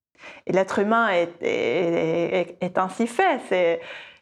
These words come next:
il faut que la... enfin, il faut, je ne sais pas, mais en tout cas, de mon expérience, je suis arrivée à un point de souffrance extrême qui m'a fait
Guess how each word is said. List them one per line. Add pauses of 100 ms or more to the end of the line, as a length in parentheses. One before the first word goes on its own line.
il
faut
que
la...
enfin,
il
faut,
je
ne
sais
pas,
mais
en
tout
cas,
de
mon
expérience, (220)
je
suis
arrivée
à
un
point
de
souffrance (160)
extrême (840)
qui
m'a
fait